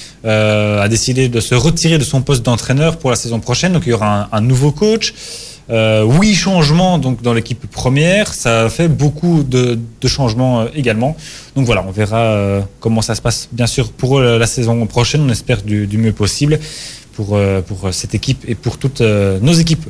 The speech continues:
locales. Euh, j'ai vu aussi un, un post sur la page Facebook, euh, pour féliciter le, leur équipe féminine. Hein, on se rappelle qu'on les avait eues ici, euh,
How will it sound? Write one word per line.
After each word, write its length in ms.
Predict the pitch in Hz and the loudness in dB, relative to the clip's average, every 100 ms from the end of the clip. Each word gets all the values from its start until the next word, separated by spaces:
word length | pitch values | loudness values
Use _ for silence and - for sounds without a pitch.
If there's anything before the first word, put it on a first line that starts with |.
| - - | -8 0
locales. 600 | 143 156 156 175 220 233 - - - - | 2 2 2 2 2 -2 -8 -14 -14 -6
Euh, 440 | 123 120 120 120 120 | 0 2 4 4 4
j'ai 160 | 120 | 4
vu 120 | 151 | 4
aussi 260 | 190 165 180 | 2 2 2
un, 300 | 160 143 139 | 2 2 2
un 80 | 143 | 0
post 200 | 220 202 | 0 0
sur 120 | 160 | 0
la 80 | 147 | 0
page 180 | 147 - | 0 2
Facebook, 400 | 143 170 - - - - - | 2 2 -2 -12 -20 -18 -2
euh, 220 | 123 117 | 2 2
pour 160 | 113 131 | 2 0
féliciter 340 | 156 - 185 | 0 2 0
le, 260 | 160 135 127 | 2 2 2
leur 140 | 123 | 0
équipe 220 | 120 139 | 0 0
féminine. 480 | - 214 180 254 320 - - | 2 2 4 2 -2 -10 -6
Hein, 180 | 135 147 | 0 2
on 100 | 139 | 2
se 140 | 113 123 | 0 0
rappelle 280 | 113 139 131 | 2 0 0
qu'on 100 | 127 | 0
les 140 | 110 | 2
avait 200 | 110 113 | 2 4
eues 220 | 143 175 | 4 2
ici, 540 | 160 120 - - 127 113 | 0 -2 -2 -2 2 2
euh, 240 | 107 | 2